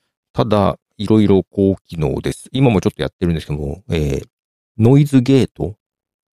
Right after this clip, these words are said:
みたいなやつがあって、まあ、ローカットフィルターもあるんだけど、ノイズゲートかけると本当にノイズだいぶなくなる。これだいぶなくなってんだけど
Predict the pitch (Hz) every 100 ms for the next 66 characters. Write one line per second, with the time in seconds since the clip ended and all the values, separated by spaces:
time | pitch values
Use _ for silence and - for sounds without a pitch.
0 | _ - 85 80 76 69 - 78 80 _
1 | _ 80 76 104 104 127 127 - 117 101
2 | - 73 65 67 80 - _ _ _ 123
3 | 151 175 190 - - 165 180 - - 156
4 | 139 135 - _ _ 117 131 107 92 104
5 | 110 - _ _ _ _ _ _ _ _
6 | 92 - 82 71 - _ _ 110 113 101
7 | 110 110 - 104 101 107 110 85 - 76
8 | 71